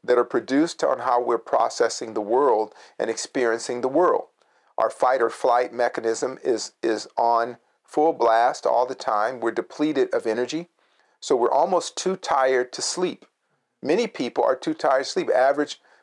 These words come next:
person now is getting five hours of sleep a night. We need at least seven hours to fend off disease, dementia,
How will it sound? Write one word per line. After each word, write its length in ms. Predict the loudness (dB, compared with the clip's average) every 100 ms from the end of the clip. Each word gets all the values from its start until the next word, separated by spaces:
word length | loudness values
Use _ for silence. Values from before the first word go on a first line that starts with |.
| _ 0
person 320 | 0 2 0
now 200 | 2 0
is 100 | 0
getting 340 | 0 0 -4 _ _ _
five 320 | 0 2 2
hours 380 | 2 2 0 -2
of 80 |
sleep 320 | -6 -4 -4 -2
a 80 |
night. 320 | 0 0 -2 -6 _ _ _ _ _
We 160 | -4 -2
need 380 | 0 0 0 0
at 140 | -2
least 340 | 0 -2 -2 0
seven 320 | 0 2 2
hours 520 | 2 2 2 -2 -10 _ _ -12
to 80 | -6
fend 340 | -2 0 2
off 280 | 2 2 -2
disease, 640 | -6 -4 -4 -4 -6 -12 _ _ -6
dementia, 640 | -2 -2 0 2 2